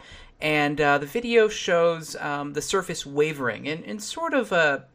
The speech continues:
line scan-like situation. Um,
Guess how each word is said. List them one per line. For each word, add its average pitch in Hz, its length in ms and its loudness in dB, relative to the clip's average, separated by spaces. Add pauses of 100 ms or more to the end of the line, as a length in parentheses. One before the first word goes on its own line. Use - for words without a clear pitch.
(120)
line 143 500 0
scan-like 127 1000 -4
situation. - 920 -8 (340)
Um, 98 360 -6